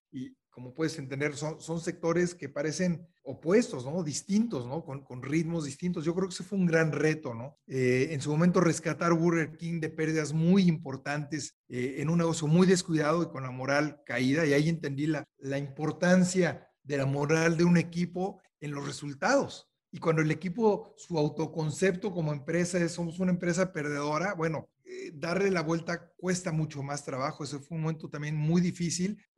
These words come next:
eh, momentos pesados, largas horas de, de pensar, de trabajar,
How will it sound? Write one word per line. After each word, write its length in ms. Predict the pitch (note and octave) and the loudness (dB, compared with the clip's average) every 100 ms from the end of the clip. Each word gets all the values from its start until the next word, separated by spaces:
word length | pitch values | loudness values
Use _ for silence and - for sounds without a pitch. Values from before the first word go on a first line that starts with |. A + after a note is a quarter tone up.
| - | -14
eh, 200 | E3+ D#3 | -12 -10
momentos 840 | D3 D3 D#3+ F3 G3 F3+ - - _ | -8 -2 2 2 2 -2 -4 -16 _
pesados, 640 | C#3 B2+ C3 C#3 F3+ C3+ C#3 | -12 -8 -4 -2 -2 -6 -8
largas 600 | D3 D3 D3+ E3+ F3+ D3+ | -6 -2 2 2 2 0
horas 500 | D#3+ D#3 D#3+ D#3 - _ | 2 4 4 0 -12 _
de, 280 | A2+ B2 B2 | -12 -12 -10
de 180 | B2+ A#2 | -10 -10
pensar, 540 | - B2+ A2 D3+ D#3 | -10 -10 -6 -2 -2
de 100 | D3 | -2
trabajar, 760 | C#3 C3 A#2+ A#2+ D3 D#3 D#3+ | -4 -6 -6 -4 -2 -2 -4